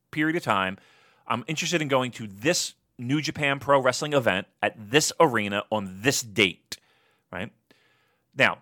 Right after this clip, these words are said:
if tickets have not gone on sale yet, you have to actually, at least my experience has been, physically tell them, not physically, but put it in the email of, "Hey, tickets go on sale at this day at this time."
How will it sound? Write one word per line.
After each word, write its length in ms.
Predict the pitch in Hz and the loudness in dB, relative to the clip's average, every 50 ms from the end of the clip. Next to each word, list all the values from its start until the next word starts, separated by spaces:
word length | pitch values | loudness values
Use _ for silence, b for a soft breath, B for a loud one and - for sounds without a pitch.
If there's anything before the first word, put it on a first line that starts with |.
| _ - | _ -12
if 140 | 107 - | -12 -10
tickets 360 | - - 190 185 226 202 - - - _ _ _ _ - | -4 -2 -2 -2 -2 -4 -8 -8 -10 _ _ _ _ -10
have 320 | - - - 165 139 135 | 2 6 6 6 6 6
not 320 | 135 135 160 - - 165 | 8 8 8 8 6 4
gone 220 | 156 180 190 202 208 | 2 4 4 4 4
on 160 | 214 233 240 | 2 0 -2
sale 440 | - - - - 202 175 151 147 170 | -4 -4 0 4 6 6 6 6 4
yet, 480 | 175 160 156 120 95 123 - - _ _ _ _ _ _ _ _ _ | 0 0 4 4 6 4 4 0 _ _ _ _ _ _ _ _ _
you 460 | 120 120 123 147 190 233 269 247 214 | -16 -8 -4 0 2 2 2 2 2
have 240 | 175 190 196 190 - | 6 6 6 6 6
to 100 | 208 - - - | 4 0 4 6
actually, 640 | 180 190 - - - 196 180 180 170 170 170 160 - - | 4 4 4 2 -2 0 0 0 -2 -2 -4 -8 -8 -6
at 80 | 123 | -4
least 200 | 127 185 180 - | -4 -4 -4 2
my 200 | 123 127 156 190 | 6 8 8 8
experience 420 | 180 131 - - 127 107 101 95 - | 6 4 -2 -6 -4 -6 -6 -6 -6
has 140 | 101 92 | -6 -6
been, 240 | 85 98 95 92 92 - b b b b b _ _ _ _ | -6 -6 -6 -6 -8 -10 b b b b b _ _ _ _
physically 520 | - - - 240 233 226 247 208 208 196 | -10 -2 0 2 2 2 0 -2 -2 -4
tell 240 | - - 190 185 180 | 0 4 6 6 6
them, 320 | 175 165 147 143 143 139 - - | 6 4 2 0 -2 -6 -8 -6
not 160 | 113 - - | -6 -6 -6
physically, 240 | 90 - - 85 - - - | -10 -16 -16 -16 -18 -16 -16
but 140 | - 92 - _ _ - | -16 -16 -16 _ _ -2
put 140 | - 156 | 0 0
it 80 | 165 147 | 0 0
in 100 | 123 131 | 0 -4
the 140 | 127 104 117 | -6 -6 -6
email 260 | 113 104 95 101 - | -4 -2 -2 -2 0
of, 220 | - 104 101 104 - b b b b b b | 2 2 2 0 -2 b b b b b b
"Hey, 200 | b 190 185 170 | b 6 6 6
tickets 440 | - - _ - - 208 208 202 - | 4 0 _ -6 -4 -2 -2 -2 0
go 140 | - 196 190 | 2 2 2
on 80 | 180 | 2
sale 240 | - - 175 151 156 - | 2 4 4 4 6 4
at 240 | 127 113 113 117 | 2 -2 -2 2
this 220 | 127 180 202 196 - | 4 4 4 4 2
day 420 | 147 123 - 143 139 139 135 139 - | 2 8 10 10 12 10 10 6 2
at 160 | 123 - - | -2 -2 0
this 180 | 127 123 - | -2 -2 -2
time." 300 | - - 110 104 87 82 | 0 0 0 0 0 -2